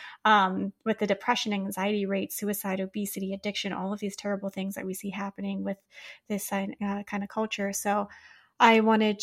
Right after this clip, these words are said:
to share what I found, um, so that people can adopt, um, a more peaceful and purposeful life for themselves.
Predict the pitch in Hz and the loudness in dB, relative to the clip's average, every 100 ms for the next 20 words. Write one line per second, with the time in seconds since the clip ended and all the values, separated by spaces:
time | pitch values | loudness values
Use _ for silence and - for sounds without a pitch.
0 | - 220 202 196 - - 214 202 196 - | 0 2 2 0 -2 0 2 0 0 -2
1 | 190 226 240 - 196 190 185 - - 190 | -4 -4 -4 0 0 0 -2 -6 -6 -6
2 | 202 - 196 - 208 196 202 185 180 180 | -6 -4 -4 -2 -6 -6 -6 -6 -4 -4
3 | - - - 208 175 208 220 - - - | -6 -10 -8 -8 -6 -10 -12 -14 -14 -6
4 | 214 208 214 202 - 254 - 226 208 196 | 0 2 0 -2 -4 -4 -2 0 0 0
5 | - 208 202 - - 196 196 175 180 - | -4 -8 -8 -12 -8 -6 -4 -4 -4 -8
6 | - 185 185 - - 196 196 226 - | -10 -10 -10 -12 -6 -4 -4 -4 -8